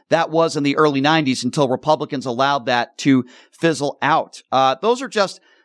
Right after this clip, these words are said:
some of the things that I think we need to do to start that I think would lower some of the gun violence and red flag laws. You know, in some states, as you know, Fred, you can,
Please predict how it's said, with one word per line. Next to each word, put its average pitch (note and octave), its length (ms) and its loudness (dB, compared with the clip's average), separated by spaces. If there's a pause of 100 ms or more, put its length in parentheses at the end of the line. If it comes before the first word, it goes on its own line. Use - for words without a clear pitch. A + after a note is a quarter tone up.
some A#3 360 -2
of G3+ 60 -4
the D#3 100 -4
things C#3+ 380 -4
that D3 120 2
I D3 100 2
think E3 220 -8
we D3 120 0
need D3 140 0
to C#3+ 60 2
do D3 160 2
to A#2 80 -8
start E3 640 -2
that C#3+ 100 -2
I C#3 100 0
think D#3+ 220 -8
would C#3+ 140 -6
lower D3+ 560 0
some D#3 260 -2
of C#3+ 80 0
the B2 80 -4
gun D3+ 280 -2
violence B2+ 280 -2
and F3 160 -6
red G#3+ 220 -2
flag A3 300 -2
laws. G2+ 300 -8 (280)
You E3 80 -2
know, E3+ 120 4
in E3+ 140 -10
some A3 280 -4
states, F3 340 -2
as D#3+ 180 0
you C#3+ 60 -6
know, E3 140 2
Fred, B2+ 360 0 (300)
you G#3 160 0
can, E3 320 -2